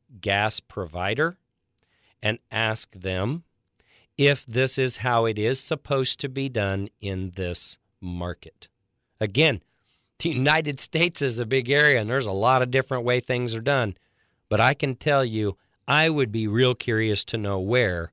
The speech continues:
an underground gas line entering a property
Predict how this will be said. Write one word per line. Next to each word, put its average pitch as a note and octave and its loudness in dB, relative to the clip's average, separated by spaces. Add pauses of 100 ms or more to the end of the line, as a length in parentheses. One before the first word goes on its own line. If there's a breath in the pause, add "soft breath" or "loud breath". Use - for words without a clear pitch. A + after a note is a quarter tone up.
(440)
an G#2 -2 (120)
underground A2 0 (340)
gas A2 0
line F#2+ -4 (120)
entering B2 -2
a A#2 -4
property A2 -4